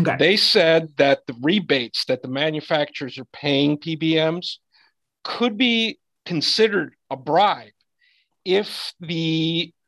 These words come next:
Speaker 2: P B M is doing it to place a higher cost drug on their list of drugs that they sell patients.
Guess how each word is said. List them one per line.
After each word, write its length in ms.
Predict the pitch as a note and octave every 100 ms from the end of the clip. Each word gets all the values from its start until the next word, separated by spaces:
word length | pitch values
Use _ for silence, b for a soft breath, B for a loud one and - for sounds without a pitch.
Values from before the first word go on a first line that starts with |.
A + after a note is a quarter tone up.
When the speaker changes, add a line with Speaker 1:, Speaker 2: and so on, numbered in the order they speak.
| _
Speaker 2:
P 200 | - A3
B 260 | F3+ F3 D#3+
M 240 | E3+ E3
is 220 | D#3+ C#3 -
doing 320 | D#3+ F3 E3
it 180 | D3+ -
to 100 | -
place 400 | - D#3+ C#3+ -
a 120 | C3+
higher 420 | B2+ - F3+ E3+ E3
cost 480 | - E3+ C#3+ -
drug 380 | - D#3 D#3+ A#2 _ _ _ _
on 460 | C#3 C#3+ D3 D3+ D#3+
their 200 | C#3+ C3
list 320 | C#3 D#3+ D#3+ D3
of 120 | B2
drugs 360 | C3+ A#2 A#2
that 180 | - A#2+
they 160 | C3 B2+
sell 320 | - C3+ A#2+
patients. 680 | - B2 A2+ - - -